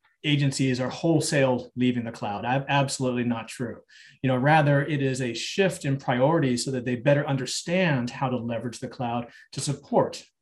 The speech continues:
their workloads and their missions and, and their agencies. And that's why now you have the, the cloud smart approach. You know, cloud is still very much a part of a agency's,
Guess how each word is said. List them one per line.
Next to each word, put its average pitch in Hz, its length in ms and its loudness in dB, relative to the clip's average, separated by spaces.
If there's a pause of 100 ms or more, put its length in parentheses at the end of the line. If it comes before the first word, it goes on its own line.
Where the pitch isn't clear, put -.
(140)
their 135 120 2
workloads 131 520 2
and 127 80 0
their 127 80 0
missions 120 500 -2
and, 120 200 -2
and 123 180 0
their 123 100 0
agencies. 120 640 -8 (300)
And 131 80 0
that's 143 160 4
why 135 120 4
now 139 240 4
you 135 140 2
have 123 360 -2
the, 117 180 -4 (600)
the 127 200 2
cloud - 340 4
smart 180 600 2
approach. - 520 -6
You 123 80 -6
know, 110 60 -8
cloud 151 260 0
is 123 60 -4
still 139 180 -4
very 139 220 2
much 131 220 -2
a - 60 -8
part - 520 0
of 120 380 -6
a 139 40 -8
agency's, 120 840 -4